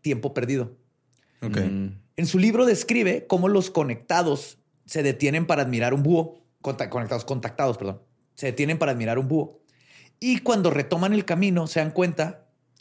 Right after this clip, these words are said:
Speaker 1: que
Speaker 3: Que
Speaker 1: ha
Speaker 3: ya pasó
Speaker 1: pasado
Speaker 3: un
Speaker 1: un chingo
Speaker 3: chingo
Speaker 1: de
Speaker 3: de tiempo.
Speaker 1: tiempo. Ajá.
Speaker 3: Sí me ha
Speaker 1: Ajá.
Speaker 3: pasado ese pedo, güey.
Speaker 1: ¿A ti, con los búhos o, o cuando estás aprendiendo?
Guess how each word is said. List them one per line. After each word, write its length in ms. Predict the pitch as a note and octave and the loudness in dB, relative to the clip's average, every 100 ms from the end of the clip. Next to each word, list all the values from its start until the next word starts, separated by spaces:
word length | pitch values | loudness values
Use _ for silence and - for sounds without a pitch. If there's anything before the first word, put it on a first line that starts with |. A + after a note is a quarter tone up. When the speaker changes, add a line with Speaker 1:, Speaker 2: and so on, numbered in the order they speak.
| - | -8
Speaker 1:
que 60 | |
Speaker 3:
Que 40 | B2 | -2
Speaker 1:
ha 20 | |
Speaker 3:
ya 40 | B2 | 2
pasó 120 | D#3+ | 2
Speaker 1:
pasado 160 | D#3+ | 4
Speaker 3:
un 60 | - | 2
Speaker 1:
un 60 | D3+ | 2
chingo 240 | D#3 C3+ | 2 2
Speaker 3:
chingo 80 | C3+ | 2
Speaker 1:
de 40 | B2+ | 2
Speaker 3:
de 40 | |
tiempo. 360 | - A#2 A#2+ B2+ | 0 0 0 -4
Speaker 1:
tiempo. 160 | A#2 - _ | -6 -10 _
Ajá. 380 | - - D3 _ _ _ _ _ _ | -18 -16 -18 _ _ _ _ _ _
Speaker 3:
Sí 160 | - | -4
me 60 | B2+ | -2
ha 20 | |
Speaker 1:
Ajá. 80 | C3 | 0
Speaker 3:
pasado 220 | C3 C3+ | 2 0
ese 160 | C3 B2 | 0 -2
pedo, 240 | B2 B2 | 0 0
güey. 140 | A#2 - _ _ _ _ _ _ _ _ - B2 | -2 -8 _ _ _ _ _ _ _ _ -10 -8
Speaker 1:
¿A 140 | - | -6
ti, 80 | A2+ - - | -10 -14 -6
con 160 | C3+ B2+ | -2 0
los 160 | A2+ | 2
búhos 260 | E3 C#4+ E4 | 4 4 4
o, 60 | |
o 260 | B3 - C3 | 0 0 0
cuando 220 | B2+ A#2+ | 0 -2
estás 240 | A#2 B2+ C#3+ | -2 -2 -2
aprendiendo? 760 | C3+ B2+ C#3 C#3 C#3 A2+ | -4 -4 -2 0 -2 -2